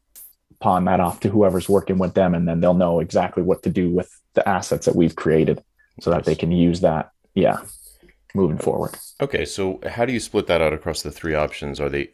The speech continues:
Speaker 2: are they sort of deliverables based, or is it phases?
Speaker 1: Yeah, it's, it's mostly deliverable, deliverables based, I guess. Um, usually the first, the first cheapest option, or I guess it's the last cheapest option, is, like,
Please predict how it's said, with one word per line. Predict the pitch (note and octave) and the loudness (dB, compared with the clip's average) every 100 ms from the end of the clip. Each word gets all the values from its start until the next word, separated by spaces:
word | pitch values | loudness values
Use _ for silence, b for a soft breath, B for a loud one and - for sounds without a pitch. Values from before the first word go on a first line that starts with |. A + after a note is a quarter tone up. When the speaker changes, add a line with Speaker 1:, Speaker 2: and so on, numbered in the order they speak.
| D#2 | -6
Speaker 2:
are | |
they | C#2+ C#2+ | -6 -6
sort | C2 C#2 | -8 -14
of | C2 | -10
deliverables | D2 E2 F#2+ G2 G2 F#2+ | -8 -6 -4 -6 -10 -8
based, | G2+ G2 F#2+ - | -6 -4 -4 -6
or | C#2 C2+ | -8 -6
is | C2 B1+ | -8 -10
it | - | -14
phases? | - D2+ C#2+ C#2+ C#2+ C#2+ - - - _ _ _ | -8 -6 -4 -4 -6 -6 -10 -12 -14 _ _ _
Speaker 1:
Yeah, | G3+ G#3+ | 4 6
it's, | F#3+ F#3 - - _ _ - | 6 2 -2 -12 _ _ -4
it's | D#3+ - | -2 4
mostly | F#3 G#3+ - A#3 G#3+ | 4 4 4 4 4
deliverable, | D3+ A#2+ A2+ A#2+ D3+ E3 D#3+ - _ _ _ | 4 4 6 6 6 6 4 -6 _ _ _
deliverables | C3 B2 B2 C#3+ C#3+ D3+ D3+ - - - C3+ | 0 2 4 4 4 2 0 -6 -16 -12 0
based, | B2+ A#2 D#3 - | 4 6 4 0
I | D3 | -2
guess. | C#3 C#3 D3 - - A#2+ | 2 4 4 0 -8 -2
Um, | A#2 A#2 A2 | 2 4 4
usually | G#2 C3+ E3+ F3 F3+ | 4 6 6 6 6
the | D3 | 4
first, | - - A2+ B2 C#3 - _ B B B B B B B - | 0 -2 0 2 0 -8 _ B B B B B B B -10
the | G#2 | -4
first | - C#3 - | 2 2 0
cheapest | - A#2 A#2 C3 - - - | -2 -2 2 2 0 -10 -10
option, | - B2+ C3 D3+ | 0 2 4 2
or | A#2+ | 0
I | |
guess | G#2 G#2 | 0 -4
it's | - | -8
the | - F#2 | -2 0
last | F2 G2 B2 - - - | 2 0 -2 -8 -14 -6
cheapest | A2 G#2+ A#2 - | -2 -2 -2 2
option, | G#2+ A2 - A#2+ A#2+ | 2 2 0 -2 2
is, | A#2+ A2 G2+ | 4 4 4
like, | G#2+ G#2 G2 | 4 2 0